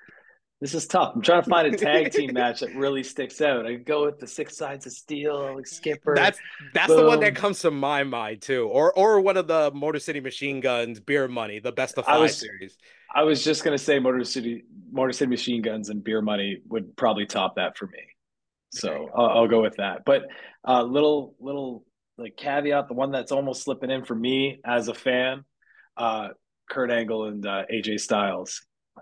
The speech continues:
Speaker 1: So.
Speaker 2: Hard Justice, Hard Justice?
Speaker 1: There was that one.
Speaker 2: Two thousand seven, I think. Yeah,
Speaker 1: Yeah,
Speaker 2: I li-, I love
Speaker 1: yeah, there
Speaker 2: that
Speaker 1: was,
Speaker 2: one. That's my favorite. <laughs>
Speaker 1: and they had a second one too, which was also very good.
Speaker 2: Yeah.
Speaker 1: I think it was on T V though. But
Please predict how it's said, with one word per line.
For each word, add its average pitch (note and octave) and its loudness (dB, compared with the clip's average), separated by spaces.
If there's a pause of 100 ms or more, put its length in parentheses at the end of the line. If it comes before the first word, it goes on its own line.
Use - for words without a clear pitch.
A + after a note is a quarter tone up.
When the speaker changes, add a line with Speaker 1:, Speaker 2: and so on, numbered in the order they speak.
(220)
Speaker 1:
So. - -18 (460)
Speaker 2:
Hard D#3+ 4
Justice, G3+ 2
Hard F3+ 0
Justice? A3+ -2 (1120)
Speaker 1:
There D3+ 6
was F3+ 6
that D#3 6
one. F3+ 6
Speaker 2:
Two E3+ 2
thousand F#3 4
seven, G#3+ 2
I G#3 2
think. G#3+ -2 (100)
Yeah, B2+ -2
Speaker 1:
Yeah, D3+ 4
Speaker 2:
I D#3 4
li-, D#3+ 0
I E3 2
love F3+ 4
Speaker 1:
yeah, F#3 6
there B2 2
Speaker 2:
that C#3 2
Speaker 1:
was, B2+ 0
Speaker 2:
one. A2 -8
That's C#3+ -4
my B2 -6
favorite. B2 -4
<laughs> A3+ 0
Speaker 1:
and F#3+ -10
they D3+ 2
had D3 4
a C#3 2
second D3+ 0
one A#2+ -4
too, B2 -4
which A2 -12
was A#2 -6
also B2+ 2
very G#2 -8
good. G2+ -8
Speaker 2:
Yeah. G#2 -10
Speaker 1:
I A#2+ -2
think C#3 0
it C3+ -2
was A#2 -2
on A2 -4
T G#2 -6
V G2+ -4
though. - -16 (460)
But G2 -6